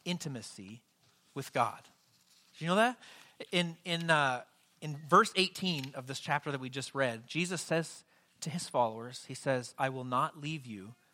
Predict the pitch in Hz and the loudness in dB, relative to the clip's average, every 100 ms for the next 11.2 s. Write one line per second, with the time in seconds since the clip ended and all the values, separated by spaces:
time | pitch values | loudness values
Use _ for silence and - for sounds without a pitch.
0 | _ _ - 127 - 131 120 92 - - | _ _ -6 -6 -2 -4 -4 -12 -16 -18
1 | - _ _ _ _ _ _ _ 127 123 | -18 _ _ _ _ _ _ _ -2 -2
2 | 120 117 117 101 85 _ _ _ _ _ | -8 -10 -10 -14 -16 _ _ _ _ _
3 | _ _ _ 135 135 139 160 147 147 151 | _ _ _ 2 2 4 4 4 -4 -4
4 | 117 95 123 _ _ _ - 123 139 131 | -6 -14 -18 _ _ _ -10 -10 -8 -8
5 | - 90 - - - _ _ _ _ _ | -10 -14 -16 -18 -20 _ _ _ _ _
6 | _ _ - 170 156 - _ _ _ _ | _ _ 4 6 6 0 _ _ _ _
7 | 175 143 139 226 254 - 143 180 180 190 | -2 0 2 2 2 -4 -6 -6 -6 -2
8 | 156 - 107 104 143 _ _ _ _ 131 | 0 -2 -10 -14 -18 _ _ _ _ -6
9 | 160 156 170 - 160 117 101 - _ _ | -2 -2 -2 -4 -4 -4 -6 -18 _ _
10 | _ _ _ - 139 - 135 120 95 101 | _ _ _ -10 -8 0 0 0 -4 -14
11 | - - | -16 -16